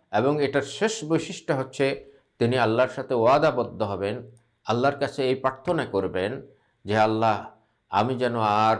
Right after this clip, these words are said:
পাপ না করি", এবং নিজে সংকল্পবদ্ধ হবেন যে, "আমি আর পাপ করব না,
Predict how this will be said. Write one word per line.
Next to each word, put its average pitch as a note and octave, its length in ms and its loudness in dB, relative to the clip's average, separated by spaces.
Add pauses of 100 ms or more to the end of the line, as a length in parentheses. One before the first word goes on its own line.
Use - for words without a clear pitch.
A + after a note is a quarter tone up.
পাপ G#2 280 0
না G2+ 120 -4
করি", F2+ 280 -8 (520)
এবং C3+ 260 2
নিজে C#3+ 280 0
সংকল্পবদ্ধ D#3 920 0
হবেন F#2+ 420 -4 (340)
যে, G#2+ 100 -4
"আমি A2 280 -2
আর F#2+ 240 0
পাপ F#2+ 280 -4
করব F2+ 280 -8
না, D#2 160 -18